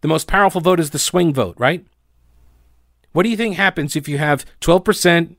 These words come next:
of the population, much larger, obviously, in different cities and states, but, uh, a demographic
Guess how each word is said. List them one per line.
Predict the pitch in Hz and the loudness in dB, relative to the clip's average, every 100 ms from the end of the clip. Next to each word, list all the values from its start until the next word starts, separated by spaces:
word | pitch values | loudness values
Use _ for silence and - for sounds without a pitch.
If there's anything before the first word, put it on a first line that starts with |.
| _ _ | _ _
of | - 135 | -6 -4
the | 131 | 0
population, | 165 165 160 135 127 160 135 | 0 2 2 2 2 0 0
much | 135 135 - | 0 -2 2
larger, | 127 110 113 | 2 2 0
obviously, | 107 104 - | -2 -2 -4
in | 104 | -2
different | 107 - 107 101 | -2 0 -2 0
cities | 135 117 104 | 0 2 0
and | 104 | -4
states, | - 190 165 - - - - - | 0 2 2 0 -14 -20 -18 -4
but, | 139 139 | -4 -2
uh, | 131 135 | -4 -4
a | |
demographic | 127 156 214 160 175 165 131 | 0 2 2 -2 -4 -4 -6